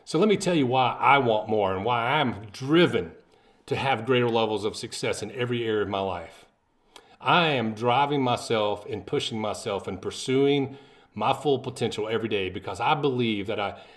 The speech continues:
I was created with greatness on the inside of me. And I believe you were created with greatness. We are all created with greatness on the inside of us from our Creator. I believe, uh, that God gave us special gifts and purpose,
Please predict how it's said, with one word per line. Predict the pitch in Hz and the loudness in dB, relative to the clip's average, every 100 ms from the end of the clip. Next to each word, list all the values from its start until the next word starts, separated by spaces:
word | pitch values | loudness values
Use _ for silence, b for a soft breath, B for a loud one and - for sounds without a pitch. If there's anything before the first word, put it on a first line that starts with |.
| B | B
I | - 143 | -2 0
was | 135 - | 0 -4
created | - 123 113 107 101 101 | -6 -4 -2 0 -2 -4
with | - 110 | -14 -4
greatness | 113 113 92 | -4 -4 -6
on | 110 | -6
the | 107 | -4
inside | 98 - 101 | -6 -4 -4
of | 98 | -2
me. | 95 | -4
And | 95 | -4
I | 123 | -2
believe | 139 135 110 | 0 0 0
you | 117 131 | -2 0
were | 101 | -2
created | 92 120 104 98 | -4 -4 -4 -4
with | 98 92 | -6 -4
greatness. | 104 98 - | -4 -6 -8
We | 151 175 175 - | -2 0 0 -2
are | 123 - | -4 -4
all | - 160 165 170 170 | 0 4 4 4 0
created | - 135 131 156 170 165 143 | -4 -4 -2 0 2 0 -2
with | 123 | -6
greatness | 117 135 156 147 127 - B B B B - | -4 -2 -2 -4 -10 -12 B B B B 2
on | 165 170 | 2 2
the | 151 | 2
inside | 160 - 147 143 | 0 0 2 2
of | 127 104 | 2 -2
us | - | -6
from | - 120 | -6 -4
our | 117 | -4
Creator. | - 117 117 110 90 - B B B B | -4 -4 -2 -2 -6 -12 B B B B
I | - 151 | 0 2
believe, | 147 147 139 135 - B B B B B | 2 2 2 0 -2 B B B B B
uh, | 117 104 104 | -4 -4 -6
that | 117 117 | -6 -4
God | 135 123 107 | 0 0 2
gave | 139 139 | 0 2
us | 127 | -2
special | - - 120 - 98 | -4 -4 -4 -6 -4
gifts | 98 170 - - | 2 2 0 -6
and | 92 - | -8 -8
purpose, | - 175 147 107 - - | -4 -2 -2 -4 -6 -10